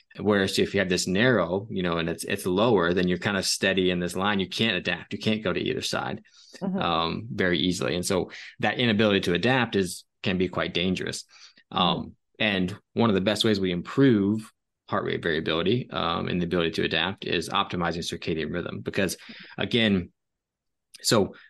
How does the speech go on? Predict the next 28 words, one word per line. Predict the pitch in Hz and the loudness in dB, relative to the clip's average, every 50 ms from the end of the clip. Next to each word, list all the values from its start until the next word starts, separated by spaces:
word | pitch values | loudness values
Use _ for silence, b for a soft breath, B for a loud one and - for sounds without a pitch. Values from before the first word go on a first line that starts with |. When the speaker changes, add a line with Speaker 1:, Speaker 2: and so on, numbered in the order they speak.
| B B B B - | B B B B 2
Speaker 1:
we | 104 - | 2 4
can | - 113 | 4 6
get | 104 123 123 | 6 4 4
this | 120 113 107 - 113 | 4 4 4 4 4
imbalance | 107 101 87 92 101 107 107 107 98 - | 4 4 4 2 2 4 2 2 2 0
in | 104 90 | -2 -2
the | 87 85 | -2 -2
stress | - - 101 101 - - | 0 0 0 0 0 -2
response | 98 - - - - - - - - - | -4 -4 -4 -4 -6 -6 -4 -6 -6 -4
in | - - 101 101 | -2 2 4 6
many | 107 120 120 113 | 6 6 6 4
different | 101 101 - - - 82 | 4 2 0 0 -2 -2
ways. | 80 78 85 | -2 -2 -2
There's | 92 82 | 0 2
many | 113 117 120 | 4 4 4
different | 110 101 - - 107 - | 4 2 0 -2 -4 -2
things | - 104 101 90 | 2 2 2 2
that | 95 92 | 0 -4
can | - 92 | -6 -4
create | - - 87 82 | -2 -2 -4 -4
this | - 87 - | -4 -8 -8
imbalance. | 85 82 - 87 92 90 87 87 - | -6 -4 -2 0 0 0 0 0 -2
And | - - | -2 0
all | 113 127 | 0 2
that | 120 113 95 92 | 2 2 0 2
means | 95 101 110 107 95 98 | 4 4 4 4 4 2
is | 90 87 | -2 -2
that | - 95 90 87 82 | -2 -2 -2 -2 -4